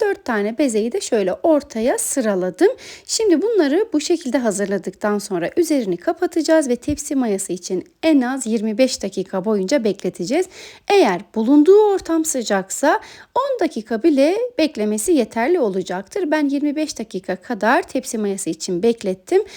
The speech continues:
Ee, daha sonra üzeri için yumurta sarısını hazırlıyorum. İki adet yumurta sarısını zaten kenarda bekletmiştik. Üzerine bir yemek kaşığı kadar sıvı yağ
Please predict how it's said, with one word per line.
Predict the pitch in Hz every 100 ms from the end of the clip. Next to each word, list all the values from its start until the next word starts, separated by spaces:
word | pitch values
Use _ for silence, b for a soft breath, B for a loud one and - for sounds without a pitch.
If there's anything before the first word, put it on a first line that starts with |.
| B B B
Ee, | 220 214
daha | 381 302
sonra | 220 - 190 240 349 494
üzeri | 330 220 202 190
için | - 311 - 370 359
yumurta | 254 214 -
sarısını | - 220 202 - 196
hazırlıyorum. | 196 180 185 185 185 214 440 B B -
İki | 392 494 381
adet | 285 277
yumurta | 330 240 214
sarısını | 208 277 233 226 277
zaten | 269 214 214 214
kenarda | - 247 208 220 392
bekletmiştik. | 277 220 196 190 190 - 392 392 B B
Üzerine | 427 403 370 269 240 302 -
bir | 415
yemek | 392 254 214 -
kaşığı | 247 - 226
kadar | - 185 175 196
sıvı | - 311 247
yağ | 190 170